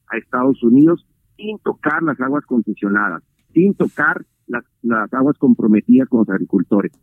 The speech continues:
No, no existe el peligro de que no paguemos. Lo único que se tiene que cambiar es el porcentaje de asignación para que lo que se entregue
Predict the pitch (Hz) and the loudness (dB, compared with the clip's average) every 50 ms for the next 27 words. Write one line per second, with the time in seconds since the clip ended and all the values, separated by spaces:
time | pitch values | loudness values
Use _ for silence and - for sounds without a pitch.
0 | _ _ _ - 117 127 143 156 165 170 170 160 165 190 190 - - - - 196 | _ _ _ 2 4 4 4 4 2 0 2 2 2 2 2 -2 -8 -6 -4 -4
1 | 180 - - 185 170 - - 135 127 139 147 160 165 156 143 - 120 127 131 - | -4 -2 -4 -6 -6 -4 -2 2 4 4 4 4 4 2 0 0 0 0 0 0
2 | - 135 110 110 92 82 - - _ _ _ _ _ - - 113 120 123 131 143 | -2 -2 -2 0 -2 -2 -8 -10 _ _ _ _ _ -2 0 2 4 4 4 4
3 | 170 208 202 220 - - 170 156 165 170 170 175 170 - 170 - 185 185 185 180 | 4 4 2 0 0 0 0 2 4 4 4 2 2 0 -2 -2 -2 -2 0 0
4 | 175 165 165 160 - - - - - 160 143 - - 135 113 - 117 110 104 - | 0 0 0 -4 -8 -10 -12 -6 -6 -6 -6 -6 -8 -10 -8 -6 -6 -6 -6 -4
5 | 117 117 - 127 139 139 135 - 156 151 156 165 160 147 - 175 180 175 170 151 | -6 -6 -2 0 0 0 0 0 0 2 2 4 2 2 2 2 0 2 0 -6
6 | _ _ _ _ _ _ - - 135 131 123 _ - 123 120 117 - 120 110 - | _ _ _ _ _ _ -8 -6 -4 -4 -6 _ -4 -2 -2 -2 -4 -8 -14 -6
7 | 123 117 117 - - 170 175 165 131 127 104 82 | -2 0 0 2 2 2 2 2 2 0 -2 -4